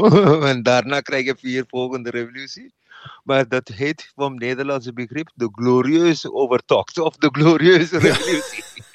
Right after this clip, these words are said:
Speaker 1: <laughs>
Speaker 2: Het is maar net aan welke kant je staat, hè? Ja.
Speaker 1: Ja, welke conditie je staat, welke, zeg maar, context je wil graag dat, eh, zeg maar, invoeren.
Speaker 2: Ja.
Speaker 1: Maar het is, het is gezien meestal als een klasoorlog.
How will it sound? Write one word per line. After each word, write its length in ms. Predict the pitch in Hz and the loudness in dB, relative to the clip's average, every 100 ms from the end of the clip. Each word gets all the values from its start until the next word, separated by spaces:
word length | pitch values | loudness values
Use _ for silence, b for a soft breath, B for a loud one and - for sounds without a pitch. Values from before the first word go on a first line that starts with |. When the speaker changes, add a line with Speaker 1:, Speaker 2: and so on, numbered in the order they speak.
| - _ | -20 _
Speaker 1:
<laughs> 200 | - - | -20 -20
Speaker 2:
Het 100 | - | -6
is 140 | 135 127 | 0 2
maar 100 | 117 | 2
net 180 | 123 | 2
aan 80 | 135 | 2
welke 280 | 123 123 - | 4 2 -2
kant 260 | 139 131 98 | 0 0 0
je 60 | |
staat, 360 | 90 - 92 87 | -2 -2 -4 -6
hè? 60 | 127 b b b b - | -14 b b b b -4
Ja. 200 | 98 85 B B B B | -4 -4 B B B B
Speaker 1:
Ja, 200 | - 262 | -2 0
welke 320 | 165 247 226 202 | 2 0 0 -2
conditie 560 | 196 190 220 196 175 | -2 -2 -6 -2 0
je 140 | 165 147 | 0 -2
staat, 360 | - 143 175 | -4 -4 -4
welke, 480 | 135 139 139 143 139 131 | -6 -6 -4 -4 -4 -6
zeg 120 | 135 | -10
maar, 120 | 127 | -12
context 540 | - 123 117 - - - | -6 -6 -6 -14 -14 -10
je 120 | 135 | -10
wil 120 | 127 | -12
graag 260 | 123 120 117 110 | -8 -6 -6 -8
dat, 160 | 113 - | -12 -12
eh, 140 | 120 110 107 | -20 -20 -20
zeg 160 | 120 107 | -20 -20
maar, 160 | 110 113 | -16 -14
invoeren. 720 | 120 117 - 147 127 98 123 _ _ _ _ | -14 -16 -16 -8 -6 -6 -10 _ _ _ _
Speaker 2:
Ja. 120 | 104 101 | -10 -6
Speaker 1:
Maar 140 | 101 | -4
het 160 | 104 117 | -2 -4
is, 220 | 107 - 107 | -6 -12 -12
het 180 | 110 - | -4 0
is 100 | 151 | 2
gezien 360 | 151 139 208 214 | 2 2 2 2
meestal 420 | 202 185 190 190 | 0 0 0 0
als 140 | 175 | -2
een 140 | 175 147 | -4 -8
klasoorlog. 840 | 139 117 127 131 139 143 170 247 | -6 -4 -6 -8 -10 -8 -10 -10